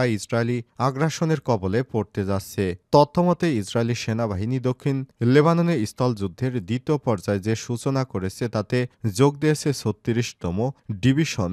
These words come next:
হিজবুল্লাহর দ্বিতীয় প্রতিরক্ষা লাইনের দিকে অগ্রসর হচ্ছেন তারা। ছত্রিশতম ডিভিশনের একটি সাঁজোয়া ডিভিশন এবং এটি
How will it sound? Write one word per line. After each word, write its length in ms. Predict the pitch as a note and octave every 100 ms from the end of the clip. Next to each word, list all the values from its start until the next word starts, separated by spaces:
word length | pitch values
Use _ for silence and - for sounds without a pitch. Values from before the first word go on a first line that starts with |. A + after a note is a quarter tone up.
| G2 -
হিজবুল্লাহর 560 | A#2 A2 B2 A#2+ A#2+ - - F#2
দ্বিতীয় 360 | G2 C#3+ - E3
প্রতিরক্ষা 720 | D#3 D3 D3 F3 E3+ - E3+ D#3+ D3+ -
লাইনের 440 | G2 A2 B2 B2+ A#2+
দিকে 220 | G2+ A2+
অগ্রসর 520 | C3+ G#2 A2 A#2 - A2
হচ্ছেন 420 | A2 F#2+ - G#2+ C#3
তারা। 220 | A2 F#2+ F#2
ছত্রিশতম 840 | - B2 - D3+ D3 - - C#3 C#3 C#3 -
ডিভিশনের 580 | G2 C3 E3 - F3 E3
একটি 280 | A2 - A#2 B2
সাঁজোয়া 500 | - G#2 G#2 A#2+ A#2
ডিভিশন 500 | G2+ F#2 F#2 A#2 A#2 -
এবং 280 | G2 A2+ A2+ A2 -
এটি 280 | A2+ B2